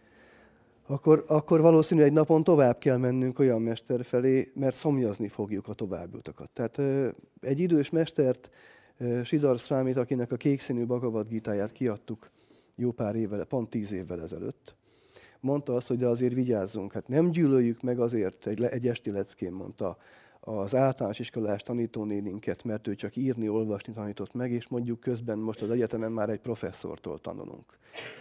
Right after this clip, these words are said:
Tehát azért minden, az anyukánknak is hálásak vagyunk, tehát mindenki guru, tehát ez a jóga alázata, de eljöhet egy pillanat, amikor azt fogod érezni, hogy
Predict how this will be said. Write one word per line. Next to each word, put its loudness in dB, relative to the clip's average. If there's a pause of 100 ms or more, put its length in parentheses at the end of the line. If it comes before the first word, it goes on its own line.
(120)
Tehát -8
azért 4
minden, 8
az 0
anyukánknak 4
is -4
hálásak -4
vagyunk, -8
tehát -8
mindenki 4
guru, -4
tehát -8
ez -4
a 0
jóga 4
alázata, 2 (560)
de 8
eljöhet 8
egy -2
pillanat, 2 (440)
amikor 4
azt 6
fogod 0
érezni, 2
hogy -6